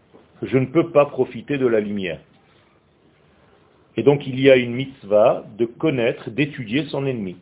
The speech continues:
Donc avant de rentrer à Purim, si je ne connais pas la force de Amalek, je ne sortirai pas en guerre contre lui, et donc je risque de rater,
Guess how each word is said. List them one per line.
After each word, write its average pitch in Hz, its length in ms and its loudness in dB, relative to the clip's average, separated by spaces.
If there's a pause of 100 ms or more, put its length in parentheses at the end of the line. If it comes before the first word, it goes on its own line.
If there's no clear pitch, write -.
(1120)
Donc - 180 -4
avant 139 240 4
de 123 80 4
rentrer 127 340 2
à 127 80 4
Purim, 120 500 -8 (260)
si 139 120 -10
je 117 140 -2
ne 123 160 0
connais 143 400 2
pas 120 320 4
la 101 140 0 (120)
force 98 260 2
de 117 80 0
Amalek, 110 640 0 (640)
je 95 180 -8
ne 110 180 -4 (120)
sortirai 110 460 -2
pas 123 180 4
en 107 140 2
guerre 101 440 0
contre - 380 -10
lui, 110 460 -8 (1080)
et 92 80 -6
donc 135 280 2
je 120 540 0 (240)
risque 156 400 -6
de 120 100 0
rater, 120 720 -2